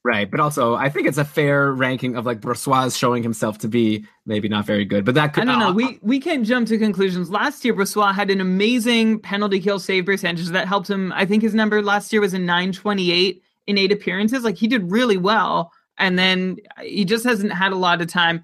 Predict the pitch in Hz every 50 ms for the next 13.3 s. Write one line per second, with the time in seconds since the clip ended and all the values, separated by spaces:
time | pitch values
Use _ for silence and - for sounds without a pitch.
0 | _ _ _ - 202 190 180 165 185 185 175 - - 202 190 208 254 277 214 190
1 | 165 151 151 156 175 - - 185 190 190 180 185 208 214 214 196 185 180 - 220
2 | 196 185 180 - 214 214 202 - 226 233 240 233 233 - 226 220 208 - 190 196
3 | 190 170 165 156 151 156 151 - 196 190 180 175 185 180 175 175 160 - - 180
4 | 185 175 170 165 175 170 165 - - 202 196 185 180 170 170 170 170 175 180 196
5 | 208 - _ _ _ _ - 190 190 180 - 214 208 202 180 214 - - 185 180
6 | 160 180 180 180 160 165 170 175 185 180 - 196 185 180 180 - 180 175 170 -
7 | 180 180 180 180 175 160 165 151 175 175 165 160 156 - - _ _ - 214 226
8 | 240 220 170 - - - - 208 214 208 190 165 170 - - 170 156 156 156 -
9 | 151 156 156 156 160 165 _ _ _ _ _ - 185 160 165 175 175 175 165 165
10 | - - - 170 160 160 156 156 151 151 151 151 156 156 156 - - - 226 208
11 | 170 156 139 139 147 175 185 196 196 190 185 180 175 175 175 165 - 165 - -
12 | 185 175 - - 170 165 156 165 160 165 160 170 - 175 160 - - 220 240 247
13 | 233 233 220 233 220 220